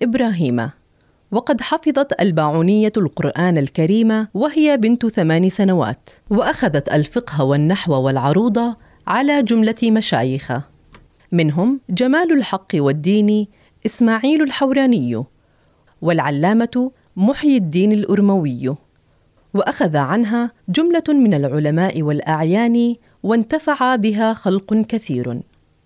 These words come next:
وحين ارتحلت الباعونية إلى القاهرة، نهلت من العلوم والمعارف فيها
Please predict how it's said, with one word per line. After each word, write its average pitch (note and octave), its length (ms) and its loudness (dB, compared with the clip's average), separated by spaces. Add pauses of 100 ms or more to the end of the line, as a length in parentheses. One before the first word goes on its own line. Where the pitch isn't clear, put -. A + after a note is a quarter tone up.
(240)
وحين C4+ 400 0
ارتحلت F3+ 540 -2
الباعونية D#3 720 0
إلى F#3 260 0
القاهرة، A#3+ 680 -2 (460)
نهلت D#4 520 0
من F#3+ 160 4
العلوم F3 640 2
والمعارف D#3+ 680 0
فيها A3 600 -4